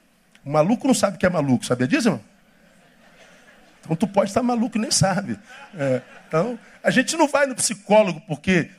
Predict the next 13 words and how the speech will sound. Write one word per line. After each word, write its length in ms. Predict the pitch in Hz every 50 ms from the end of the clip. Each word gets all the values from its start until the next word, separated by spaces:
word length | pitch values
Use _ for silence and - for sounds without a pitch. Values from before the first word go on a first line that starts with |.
| _
tá 160 | - - 196 196
maluco, 440 | 196 185 175 180 185 165 170 170
a 20 | 151
gente 220 | - 190 196 -
vai 100 | 262 -
pra 140 | 285 262 233
não 80 | 240 247
ficar. 580 | - 294 - - 233 226 240 - - - _ _ _ _ _ _ _ _ _ _ _ _
O 80 | - 151
tratamento 540 | 143 - 180 180 - 196 180 170 185 190 -
é 40 | 175
preventivo. 680 | - 202 208 196 294 285 - - 202 196 196 - - - - - _ - - _ _ _ _ -
Então, 400 | 190 - - 220 247 254 247 -